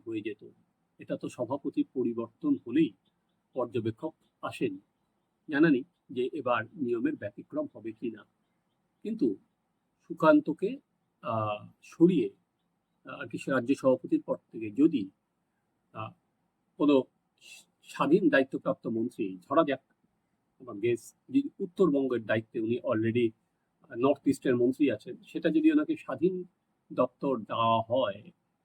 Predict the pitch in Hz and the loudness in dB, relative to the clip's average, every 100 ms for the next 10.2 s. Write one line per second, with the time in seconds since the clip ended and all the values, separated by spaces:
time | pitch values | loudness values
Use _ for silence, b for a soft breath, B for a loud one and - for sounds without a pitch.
0 | _ - 127 117 175 - _ _ _ _ | _ -14 -4 0 0 -2 _ _ _ _
1 | - 135 135 131 117 113 143 123 104 101 | -10 2 4 4 2 -6 -2 -2 -2 -6
2 | 117 131 131 139 120 - 123 104 110 117 | -8 -8 -4 -2 -2 -6 -12 -10 -6 -6
3 | 131 - 123 113 170 170 98 _ - _ | -8 -8 -6 -4 -6 -6 -10 _ -20 _
4 | _ _ _ _ - 113 127 117 117 104 | _ _ _ _ -10 -6 -6 -6 -10 -8
5 | 101 104 175 _ 110 107 101 107 110 - | -8 -8 -10 _ -14 -12 -10 -6 -8 -8
6 | 175 _ _ _ 117 104 110 110 107 107 | -14 _ _ _ -6 -4 -4 -8 -20 -14
7 | 107 - - 127 - _ _ _ _ - | -14 -14 -14 -14 -14 _ _ _ _ -16
8 | - - _ _ - 113 107 _ _ _ | -10 -12 _ _ -20 -20 -20 _ _ _
9 | _ _ _ _ _ _ - 170 175 - | _ _ _ _ _ _ -4 2 4 4
10 | 170 | 0